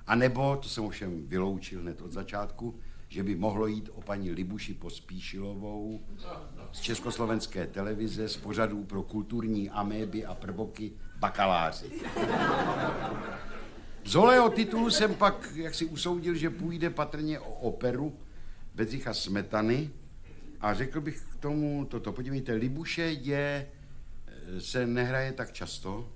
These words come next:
protože se divadlo taky tak často nezavírá a zase neotvírá. Mm, a pak, jak s-, jak vysvítá z podtitulu, jde o operu zpěvohru, doslova zpěvohru slavnostní,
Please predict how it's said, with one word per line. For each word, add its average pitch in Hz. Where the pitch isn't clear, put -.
protože 104
se 104
divadlo 98
taky -
tak -
často -
nezavírá 87
a -
zase 76
neotvírá. 110
Mm, 78
a 98
pak, 147
jak 143
s-, -
jak 123
vysvítá 139
z -
podtitulu, 113
jde 107
o 131
operu 123
zpěvohru, 131
doslova 107
zpěvohru 107
slavnostní, 104